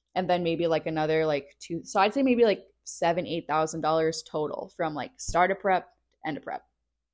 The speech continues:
So it's really expensive. And I know people who have, like, started a prep and then stopped because they just didn't understand the financial aspect to it.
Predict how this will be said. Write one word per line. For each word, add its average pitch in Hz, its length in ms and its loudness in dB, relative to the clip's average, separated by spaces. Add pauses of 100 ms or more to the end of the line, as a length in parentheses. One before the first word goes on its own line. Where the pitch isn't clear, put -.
(500)
So 220 80 8
it's 277 160 8
really 269 360 8
expensive. 165 540 2 (400)
And 190 80 0
I 190 120 2
know 196 200 2
people 214 320 4
who 196 180 4
have, 175 420 0
like, 160 260 0
started 151 480 -2
a 185 40 0
prep 233 360 2
and 175 140 -2
then 156 100 -6
stopped - 460 -4
because 165 220 -8
they 165 100 -2
just - 260 -6
didn't 156 220 -6
understand 151 680 -8 (380)
the - 60 4
financial 156 520 -4
aspect - 560 -6
to - 160 -6
it. - 140 -10